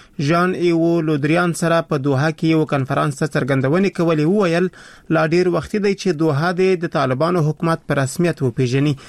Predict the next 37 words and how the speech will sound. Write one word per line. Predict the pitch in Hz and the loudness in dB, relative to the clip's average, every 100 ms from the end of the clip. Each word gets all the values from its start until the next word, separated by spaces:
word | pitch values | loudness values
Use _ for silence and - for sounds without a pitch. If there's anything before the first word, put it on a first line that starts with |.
| - - - | -20 -10 -4
د | 170 180 190 | 0 0 -2
قطر | 190 208 | -2 -2
د | 202 190 | 0 0
بهرنی | 165 175 190 | 0 0 0
چارو | 175 180 156 | 0 0 0
وزیر | 143 143 170 | 0 0 -2
چې | 160 | -2
د | 160 | -2
یکشنبې | 147 151 151 160 151 | 0 0 -2 -2 -2
په | 139 139 | -2 -2
ورځ | 143 143 147 | 0 0 -2
کابل | 139 131 143 | 0 0 0
ته | 143 135 | 0 0
هم | 143 | 0
سفر | 139 135 185 202 | -2 -2 -2 -2
کړی | 185 151 147 | 0 0 2
و، | 185 - - - - | 0 -2 -16 -20 -4
په | 185 | -2
پرونی | 180 190 208 226 | 0 0 2 0
کنفرانس | 208 185 160 170 175 147 | -2 -4 -2 0 0 -2
کې | 185 | -2
وویل | 208 196 185 | 2 2 2
له | 180 | 0
طالبانو | - 147 139 156 160 156 | 0 -2 0 0 0 0
یې | 139 | 0
غوښتنه | 131 - 202 | -4 -2 -2
کړې | 208 208 208 | 0 0 0
چې | 208 208 - - - _ | 0 -2 -4 -18 -20 _
د | 151 170 | -2 -2
ښځو | 214 202 | -2 -2
د | 196 170 | 0 0
حقونو | 165 - 180 180 | -2 -2 0 0
په | 170 | 0
ګډون | 151 147 190 | 0 0 0
د | 170 | 0
افغانانو | 151 135 135 143 165 175 170 | -2 -2 -2 0 0 0 0
د | 147 | -2